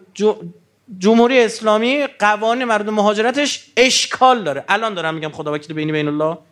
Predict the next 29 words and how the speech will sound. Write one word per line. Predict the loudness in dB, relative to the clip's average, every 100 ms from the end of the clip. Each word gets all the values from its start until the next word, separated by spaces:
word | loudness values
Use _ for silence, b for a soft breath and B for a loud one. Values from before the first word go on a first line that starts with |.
| _ _ -4
شش | 0 2 0
سال، | 0 2
هفت | 2 0
سال | -4 -4
دارم | -2 -2
می‌جنگم، | -2 -4 0 0 0 0 0 0 -2
می‌رم | -2 0
مجلس، | 0 0 -2 -4 -4
بچه‌هامو | -2 -2 -2 -2 -4
می‌فرستم، | -6 -10 -10 -10
چه | -6
مؤسسه | -4 -4 -6 -8
رو | -8 B B 2
برید | 4 4
آقا | 0 -2
این | -4
اسلام، | -6 -6
چه | -4
حوزه | -4 -2
آموزش، | 0 0 0 0 2 2 2
چه | -4
حوزه، | -10 -12 b b b b b 2
بابا | 4 6 4
یه | 0 -2 -2 0
اربعین | -2 0 0 -2
می‌خوام | -2 -2 0
برن | 0
راحت | 2 0 -2 -8 -10
برن. | -10 -8 -10